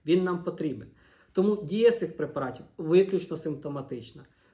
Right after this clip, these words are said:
Більше того, вони викликають звикання, а тому приймати їх можна не більше трьох-п'яти діб. Передозування їх може викликати такі небажані наслідки, як головний біль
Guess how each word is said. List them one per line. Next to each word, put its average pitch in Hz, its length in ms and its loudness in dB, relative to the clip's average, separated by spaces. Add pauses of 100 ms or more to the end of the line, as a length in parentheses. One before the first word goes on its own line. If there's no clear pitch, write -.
(420)
Більше 208 420 0
того, 117 340 -2
вони 175 540 0
викликають 165 720 -4 (280)
звикання, 147 640 0 (160)
а 156 100 -4
тому 175 280 2
приймати 165 520 0
їх 165 180 -4
можна 135 280 -8 (100)
не 180 160 6
більше 170 500 0
трьох-п'яти 143 760 -6 (100)
діб. 117 220 -14 (380)
Передозування 190 840 4
їх 143 340 -4
може 170 260 0
викликати 151 560 -4
такі 147 340 -6
небажані 143 500 -2
наслідки, 139 440 -8
як 127 100 -8
головний 131 400 -2
біль 151 300 -2